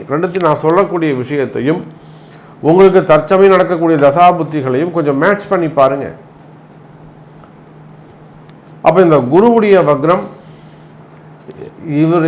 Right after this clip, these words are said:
எந்த காரணத்தை கொண்டும் மீன ராசிக்கு போக போறது இல்ல. ராகு மட்டும்தான் தனித்து போக போறார். வக்ரம் வந்து மேஷ ராசிக்குள்ளேயே நிகழ்கிறது, ராசியை விட்டு தாண்ட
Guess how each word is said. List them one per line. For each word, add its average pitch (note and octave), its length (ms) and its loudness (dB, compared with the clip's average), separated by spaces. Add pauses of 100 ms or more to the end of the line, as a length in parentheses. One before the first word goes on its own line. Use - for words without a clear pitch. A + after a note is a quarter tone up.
எந்த F3 160 2 (120)
காரணத்தை F3+ 460 2
கொண்டும் F3+ 360 0
மீன G3+ 260 2
ராசிக்கு E3 360 0 (120)
போக D#3 140 -2 (120)
போறது D3 320 -2
இல்ல. B2 120 -6 (520)
ராகு D3+ 280 0
மட்டும்தான் D#3+ 400 -2
தனித்து D#3 260 -4 (100)
போக B2+ 140 -4 (100)
போறார். - 240 -10 (1700)
வக்ரம் G3+ 440 4
வந்து F3 180 2 (180)
மேஷ E3+ 200 0 (140)
ராசிக்குள்ளேயே E3 760 0 (100)
நிகழ்கிறது, C#3+ 600 -2 (1700)
ராசியை F3 340 2
விட்டு E3 180 -2 (120)
தாண்ட E3 200 0